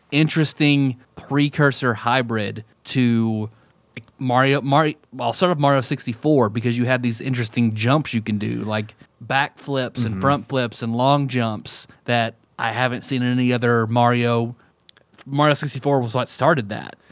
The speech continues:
Speaker 1: And then also it's reminiscent of Six Golden Coins, 'cause I feel like the way Mario moves and he's designed, and then it has the, the picking up, like, the key, like in Mario
Speaker 2: Mario
Speaker 1: two.
Speaker 2: two, yeah.
Speaker 1: It's, it's got all these very good and different elements to it. So it's not like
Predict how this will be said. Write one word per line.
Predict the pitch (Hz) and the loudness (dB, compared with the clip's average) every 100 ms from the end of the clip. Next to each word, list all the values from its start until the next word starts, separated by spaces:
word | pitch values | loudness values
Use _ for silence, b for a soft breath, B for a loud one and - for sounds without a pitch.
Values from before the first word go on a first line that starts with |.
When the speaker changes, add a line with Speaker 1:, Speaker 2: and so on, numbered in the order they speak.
| b - | b -6
Speaker 1:
And | 131 131 | -2 2
then | 131 | 2
also | 123 127 - 131 123 123 - | 2 2 4 4 4 2 -2
it's | 131 113 - | -6 -6 0
reminiscent | 143 131 127 120 120 | 2 4 2 0 -2
of | 113 | 0
Six | 131 117 | -4 -2
Golden | 127 117 113 | -4 -2 -2
Coins, | 143 160 110 92 - - _ - | 0 2 0 -4 -12 -16 _ -6
'cause | 117 | -4
I | 117 | -2
feel | 113 120 | 0 2
like | 110 | 2
the | 120 | 0
way | 117 | 0
Mario | 113 117 117 113 | 2 4 4 2
moves | 110 123 131 131 123 113 | 2 4 6 6 4 -2
and | 101 | -8
he's | 107 | -10
designed, | - 107 120 127 123 120 110 104 | -10 -6 -2 0 0 0 0 -2
and | 104 104 B B | -4 -8 B B
then | 120 | -4
it | 120 | -2
has | 120 117 | 0 -2
the, | 113 120 113 123 | -2 -4 -4 -4
the | 117 | -4
picking | 110 147 139 131 | -2 -4 0 2
up, | 127 123 | 4 4
like, | 117 107 | 0 0
the | 117 | -8
key, | - 170 143 | -4 -2 -2
like | - 117 | -2 -2
in | |
Mario | 110 113 110 110 | 0 2 2 0
Speaker 2:
Mario | 110 110 160 | 0 2 2
Speaker 1:
two. | 123 | 2
Speaker 2:
two, | 113 110 101 - - | 0 0 -2 -10 -6
yeah. | 110 110 | -2 -2
Speaker 1:
It's, | 107 - | -2 -6
it's | 147 - | -8 -6
got | - 143 | -2 -2
all | 131 131 | 0 -2
these | 131 113 | -4 -4
very | 143 135 135 | -2 0 0
good | 127 117 131 131 131 | -2 0 2 4 2
and | 113 | -2
different | 113 127 123 117 - | -4 -4 -2 -4 -4
elements | 123 147 123 - | 0 0 -2 -4
to | 117 | -8
it. | 76 | -6
So | 117 | -6
it's | 117 123 | -6 -2
not | 143 139 | 0 0
like | 127 120 | 0 -2